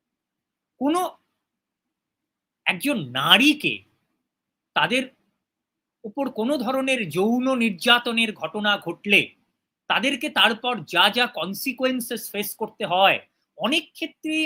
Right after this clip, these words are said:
আমরা জানি এখনো পর্যন্ত শুধুমাত্র সেই কনসিকোয়েন্সেসের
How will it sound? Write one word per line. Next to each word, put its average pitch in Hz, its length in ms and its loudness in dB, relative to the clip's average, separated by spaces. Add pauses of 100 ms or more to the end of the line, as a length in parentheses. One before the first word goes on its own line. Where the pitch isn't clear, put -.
(100)
আমরা 247 200 -6 (160)
জানি 208 280 2 (480)
এখনো 320 520 2 (120)
পর্যন্ত 220 480 -4 (460)
শুধুমাত্র 302 720 -4 (220)
সেই 254 160 -6 (160)
কনসিকোয়েন্সেসের 302 1080 -4